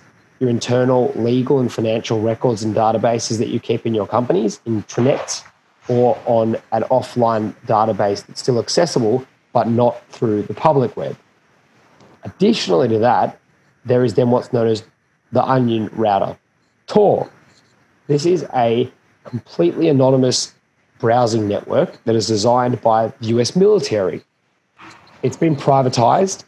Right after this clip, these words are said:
and it's very often now used by cyber criminals. They use this to host marketplaces.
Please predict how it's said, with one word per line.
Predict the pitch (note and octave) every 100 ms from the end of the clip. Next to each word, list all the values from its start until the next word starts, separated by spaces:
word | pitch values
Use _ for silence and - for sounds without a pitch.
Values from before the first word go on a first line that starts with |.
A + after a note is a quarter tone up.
| _ B2+
and | A#2+
it's | B2
very | - C#3 C#3+
often | A#2+ A2+ - A#2
now | A2+ A2
used | G#2 G#2
by | - G#2+
cyber | - B2+ G#2 G#2+
criminals. | - F3 D#3 - - - - _ _ _ -
They | A2+
use | B2+ D3 A#2+
this | C3+ - _ _ _ -
to | G#2+
host | F#2+ G#2+ A2 - - _ _ _ _ -
marketplaces. | A#2 D#3 F3 - - G#2 D2+ - - -